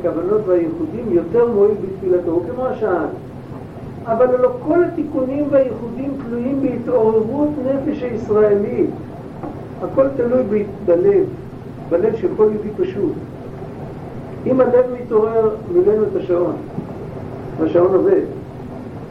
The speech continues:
ובהתגלות האלוקות, שפועלת הנפש על ידי עצמה ומגלה אותה בשירתה.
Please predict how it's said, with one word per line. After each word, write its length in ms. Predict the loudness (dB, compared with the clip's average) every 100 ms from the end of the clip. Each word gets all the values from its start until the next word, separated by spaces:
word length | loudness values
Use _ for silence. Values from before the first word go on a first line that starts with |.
| -12 -12 -10 -10 -4
ובהתגלות 640 | 2 4 4 4 4 4 4
האלוקות, 600 | 4 2 0 -2 -2 -2 -4 -12 -14 -14 -12 -12 -10 -10 -10 -12 -12 -10 -10 -8 -10 -10 -10 -10 -10 -10 -10 -4
שפועלת 680 | 2 2 4 4 4 4 2
הנפש 540 | 2 2 2 2 0 2
על 140 | 4
ידי 200 | 6 6
עצמה 600 | 4 0 -2 2 4 4
ומגלה 560 | 4 4 6 4 4 2
אותה 220 | 2 2
בשירתה. 640 | 0 2 2 2 2 0